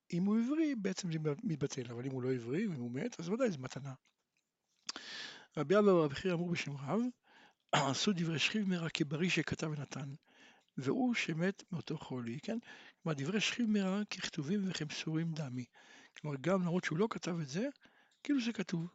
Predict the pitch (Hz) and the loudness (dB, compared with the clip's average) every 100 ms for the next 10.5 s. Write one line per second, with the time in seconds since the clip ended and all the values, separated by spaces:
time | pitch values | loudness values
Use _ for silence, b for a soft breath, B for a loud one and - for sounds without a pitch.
0 | _ _ 180 - 208 - 185 165 277 277 | _ _ -4 0 0 2 2 4 4 2
1 | 262 - 214 180 170 151 156 156 - 147 | -2 -2 0 2 0 -2 -4 -4 -4 -4
2 | 151 - 143 135 151 B B B B B | -4 -4 -6 -10 -14 B B B B B
3 | B _ _ _ 170 - - 151 139 B | B _ _ _ 4 6 2 0 0 B
4 | B B B B B B B B B B | B B B B B B B B B B
5 | _ _ - _ - 190 147 - 156 180 | _ _ -20 _ -14 -2 0 0 2 4
6 | 175 175 - - - - 180 160 - 127 | 4 4 0 -4 -6 0 2 2 0 0
7 | 170 175 156 123 156 160 143 214 202 156 | -2 0 -2 0 0 0 0 0 2 0
8 | 156 127 - - 139 185 196 151 175 - | 0 -6 -6 -8 -4 -2 -2 -2 -4 -2
9 | 160 156 156 151 - - 160 120 120 175 | -2 -2 -2 -4 -6 -2 0 2 2 0
10 | 262 _ _ 214 | -2 _ _ -2